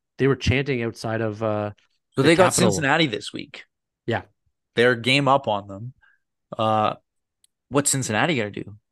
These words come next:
Speaker 2: Burrows is done for the season.
Speaker 1: Yeah, you sent me a, did you end up doing that trade that you're gonna do in fantasy? Jonathan Taylor to you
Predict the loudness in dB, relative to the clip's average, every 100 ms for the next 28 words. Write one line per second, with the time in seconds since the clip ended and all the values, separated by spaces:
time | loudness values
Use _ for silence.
0 | _ 0 4 6 4 0 -4 -6 -16 -14
1 | -12 -10 -10 -12 _ _ _ _ _ -2
2 | 0 0 -2 -14 -4 2 4 4 2 -2
3 | -14 -14 -6 -4 -4 -4 -4 -4 -4 -4
4 | -6 _ -8 2 4 4 2 2 2 0
5 | 0 0 0 -2 -4 -4 -2 -2 -2 -4
6 | -4 -6 -8 -14 _ -2 0 0 -2 0
7 | 2 2 0 -2 0 2 0 -4